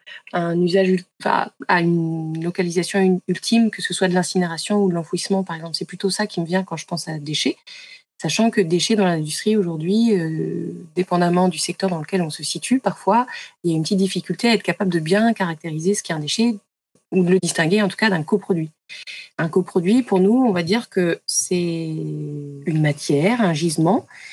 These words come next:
qui accompagne systématiquement la production d'un produit principal. Si je prends le,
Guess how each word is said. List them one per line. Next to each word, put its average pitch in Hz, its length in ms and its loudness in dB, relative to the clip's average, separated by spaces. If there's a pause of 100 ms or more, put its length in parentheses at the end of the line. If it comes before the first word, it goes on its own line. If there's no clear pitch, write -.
(260)
qui 254 200 2
accompagne 196 460 2
systématiquement 208 1000 0 (420)
la 185 180 4
production 247 920 0 (200)
d'un 170 340 -2
produit 214 320 0
principal. 202 540 0
Si 185 140 -4
je - 80 -10 (240)
prends - 180 -2
le, 202 180 4